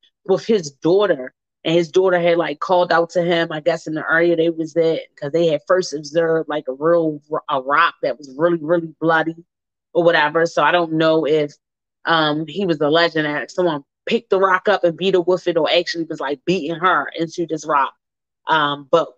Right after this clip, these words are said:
what just made me cringe is that he did say, "I doubt if it's gonna be a open casket." And I guess that's probably one of the reasons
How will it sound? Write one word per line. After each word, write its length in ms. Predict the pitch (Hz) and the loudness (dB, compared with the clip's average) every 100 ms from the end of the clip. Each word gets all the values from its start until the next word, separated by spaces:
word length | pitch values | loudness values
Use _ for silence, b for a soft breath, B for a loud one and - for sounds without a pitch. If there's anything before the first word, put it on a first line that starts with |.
| - | -2
what 260 | 170 202 196 - | 2 2 -2 -4
just 240 | 180 156 175 | -4 -4 -2
made 340 | 185 185 160 | 0 0 0
me 140 | 170 160 | -2 -4
cringe 640 | - 233 208 170 160 151 | -4 0 0 0 -4 -14
is 120 | 147 | -4
that 220 | 170 147 151 | -4 -2 -6
he 160 | 180 | -6
did 320 | 165 165 165 | 0 0 0
say, 420 | - 143 127 135 - _ _ _ _ _ - | -2 -8 -8 -12 -16 _ _ _ _ _ -2
"I 140 | 175 175 | 0 0
doubt 380 | 180 170 143 - | 2 2 0 -2
if 140 | 147 | -4
it's 140 | 156 151 | -6 -6
gonna 240 | 151 147 | -4 -2
be 420 | 147 143 131 139 _ _ _ _ _ _ 139 | -2 0 -2 -6 _ _ _ _ _ _ 0
a 400 | 147 139 139 - | 2 2 -2 -2
open 440 | 170 147 - 139 139 | -2 0 0 -4 -2
casket." 720 | 175 180 151 - - 123 - 160 | -2 0 0 -4 -8 -6 -4 -2
And 140 | 180 | -2
I 80 | 180 | 2
guess 240 | 185 185 | 0 0
that's 220 | 180 180 | 0 -2
probably 300 | - 170 165 | 0 0 2
one 180 | 160 151 | 0 -2
of 80 | 151 | -4
the 80 | 151 | -2
reasons 680 | 185 220 202 208 202 190 | 0 2 0 0 0 -4